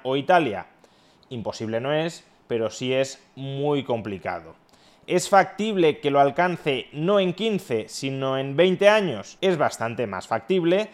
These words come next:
dado que hay países de un tamaño similar al de Argentina, Polonia o Corea del Sur, que lo han logrado o van camino de lograrlo.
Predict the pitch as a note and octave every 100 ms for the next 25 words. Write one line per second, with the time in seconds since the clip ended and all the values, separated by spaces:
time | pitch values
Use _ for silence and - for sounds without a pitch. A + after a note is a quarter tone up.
0 | - B2+ B2 D3 D#3+ D#3 A#2 G#2+ B2 A#2+
1 | B2 D3 - B2 G2+ A2+ A#2+ B2+ C#3 B2
2 | - G2+ G2+ A#2+ B2+ G2+ A2+ - C3 B2
3 | D#3+ C#3 E3 - - _ - G2 C#3 D#3
4 | C3+ F#2+ - F#2+ - F#2+ A2+ C3 - D3
5 | D#3+ E3+ _ _ _ _ A2+ G2 A2 B2+
6 | C#3 D3 D3+ C#3+ D#3 F3 - C#3+ C3+ C3
7 | - C#3+ C#3 B2+ B2 C3 C#3 C#3+ - G#2+
8 | G#2+ B2 F#3 D3 F#2+ F2+